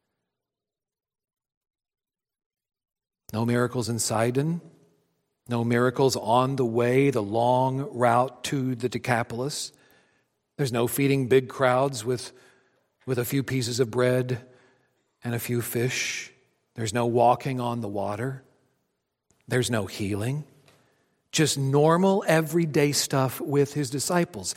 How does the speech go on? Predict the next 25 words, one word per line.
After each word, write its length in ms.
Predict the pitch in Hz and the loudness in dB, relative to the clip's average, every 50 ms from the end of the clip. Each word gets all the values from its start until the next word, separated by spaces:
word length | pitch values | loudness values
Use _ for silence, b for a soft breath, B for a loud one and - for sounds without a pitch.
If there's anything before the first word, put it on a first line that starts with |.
| B B B B | B B B B
But 140 | - 156 139 | -6 -4 -2
listen, 480 | 156 180 123 - - 143 131 113 110 B B B B B | -2 0 0 0 0 -2 -6 -10 -10 B B B B B
listen 320 | 156 180 175 - 170 160 | 0 0 2 0 -2 -2
carefully, 420 | - - 170 160 156 - 151 151 151 | 0 2 2 2 2 0 0 0 0
please. 460 | - - - 175 151 139 123 - B B B B B - | -2 0 0 0 0 2 0 -4 B B B B B -4
Those 500 | 131 123 151 165 180 185 196 202 180 - | 0 4 4 6 8 8 6 6 4 2
are 180 | - 165 165 | 0 0 2
the 100 | 156 147 | 2 0
days 460 | 139 131 170 151 156 156 165 165 - - | 0 2 2 4 4 4 2 0 -2 -2
in 280 | - 156 151 139 135 | -2 -4 -2 -2 0
which 340 | 135 147 147 - - 151 127 | 0 0 0 0 -2 -6 0
God 420 | - 156 147 151 156 165 160 143 | 2 4 6 6 6 4 4 0
grows 460 | 123 107 113 143 143 147 151 147 131 147 | -4 -6 -2 0 0 2 0 0 -2 -4
us 300 | 131 135 127 - - 127 | -4 -4 -4 -4 -6 -4
most, 460 | 135 143 139 127 123 - - - B B B B B | -2 -2 -2 0 -2 -2 -4 -4 B B B B B
because 400 | 180 151 - - 156 131 107 113 | 0 0 2 2 2 2 2 4
those 340 | - 156 156 160 170 170 - | 6 6 6 6 4 2 0
are 200 | - 156 151 147 | 0 0 0 2
most 340 | 143 143 139 131 - - | 2 2 2 2 0 0
of 80 | 160 143 | 2 4
our 160 | 160 160 165 | 4 4 6
days. 680 | 156 233 233 226 208 180 156 127 113 - - - - - - _ _ _ _ _ _ _ _ _ _ _ _ _ _ _ _ _ _ _ _ _ _ _ _ _ _ _ B B B B - | 6 6 6 6 4 2 0 0 0 0 0 0 -2 -8 -14 _ _ _ _ _ _ _ _ _ _ _ _ _ _ _ _ _ _ _ _ _ _ _ _ _ _ _ B B B B 8
Days 300 | 208 220 247 254 202 226 | 8 8 8 8 6 4
in 140 | 226 226 | 4 6
which 380 | 220 220 214 214 - - - | 8 6 6 6 4 -2 -4